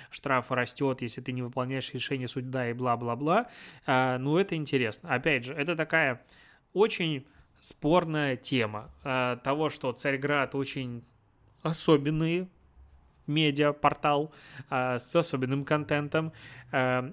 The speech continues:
и вот вопрос в том, имеет ли он право как бы на существование или нет. А, в какой-то мере хочется сказать, ну, типа, нет. Ну, вы видели, что они пишут? Там пропаганда, это даже рядом не стояло. Это вообще слово, которое описывает,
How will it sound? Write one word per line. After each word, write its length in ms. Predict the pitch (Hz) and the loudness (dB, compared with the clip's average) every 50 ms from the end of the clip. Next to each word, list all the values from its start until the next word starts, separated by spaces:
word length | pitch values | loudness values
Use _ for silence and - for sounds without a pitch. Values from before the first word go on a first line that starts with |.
| - - | -8 -4
и 100 | 147 147 | -2 0
вот 300 | 156 170 180 170 - - | 2 2 0 -2 -2 -2
вопрос 420 | 143 151 156 156 170 175 170 170 | -2 0 0 2 2 2 2 2
в 40 | - | 0
том, 340 | - 180 180 160 147 147 - | 0 2 2 2 0 -4 -6
имеет 420 | - 156 143 165 208 269 285 - - | -4 -4 -2 -2 0 -2 -2 -2 0
ли 60 | 165 | 0
он 180 | 156 147 139 123 | 2 2 0 0
право 300 | - 156 165 170 151 131 | 2 2 4 4 4 2
как 220 | - 147 139 127 | 2 0 0 0
бы 100 | 131 131 | -2 -4
на 80 | 127 127 | -4 -6
существование 960 | 127 127 131 123 - - - - 135 127 123 120 117 113 107 107 107 110 104 101 | -6 -6 -8 -8 -8 -10 -6 -2 0 2 2 4 2 2 0 -2 -8 -14 -14 -8
или 240 | - 147 170 185 202 | -4 -2 0 0 0
нет. 340 | 185 160 147 123 107 104 95 - - - - - - - - - - - - | 0 0 -2 -2 -4 -6 -10 -18 -20 -20 -20 -20 -20 -20 -20 -20 -20 -12 -4
А, 800 | - 131 123 127 127 127 123 120 120 120 117 120 117 117 120 113 | 0 2 4 4 4 4 4 4 2 2 0 0 -2 -2 -4 -6
в 20 | |
какой-то 480 | - - - - 165 226 277 - 196 160 | -10 -6 2 6 6 6 6 4 -2 -2
мере 240 | 151 185 269 247 | 0 0 -2 -2
хочется 300 | 160 - 170 190 - - | -2 -2 -2 -2 -2 -4
сказать, 380 | - - 131 131 156 156 - - | -4 -2 0 -2 -2 -2 -6 -10
ну, 100 | 131 127 | -10 -10
типа, 220 | - - - - | -8 -8 -6 -6
нет. 400 | 113 110 113 110 107 104 - - _ _ _ _ - | -6 -6 -4 -6 -6 -6 -8 -10 _ _ _ _ -10
Ну, 200 | 131 123 127 127 | -8 -4 -4 -2
вы 160 | 120 123 120 | 0 0 0
видели, 320 | 127 175 190 185 165 139 | 0 -2 -2 -2 -2 -2
что 180 | 123 - - 135 | -2 -2 -2 -4
они 180 | 123 117 113 110 | -4 -4 -4 -6
пишут? 380 | - 123 113 - 139 127 - | -6 -6 -6 -6 -8 -10 -4
Там 260 | - 135 127 123 120 | -2 -2 -2 -2 -2
пропаганда, 920 | 117 131 131 120 - 135 123 120 139 147 156 156 139 139 127 123 123 120 120 123 131 | -4 -2 -2 0 0 0 0 2 2 2 2 2 2 2 2 2 2 0 -2 -2 -4
это 220 | 127 123 - 131 | -4 -2 -2 -2
даже 320 | 123 131 127 120 120 127 123 | 0 2 2 2 2 2 2
рядом 340 | 131 123 120 113 110 110 | 2 2 2 2 -2 -4
не 60 | 113 110 | -4 -6
стояло. 420 | - - 127 113 110 107 107 107 | -6 -4 -4 -4 -2 -2 -2 -4
Это 220 | 110 107 - 123 | -4 -6 -4 -4
вообще 260 | 117 117 - - - 117 | -4 -4 -4 -4 -6 -6
слово, 320 | - - 143 151 151 139 | -4 0 0 2 2 2
которое 400 | 123 - 117 - 123 123 123 120 | 0 -2 -4 -2 -2 0 0 0
описывает, 640 | 113 - 135 135 127 - 139 123 120 117 113 - | -2 -2 -4 -4 -4 -4 -2 0 0 0 -2 -2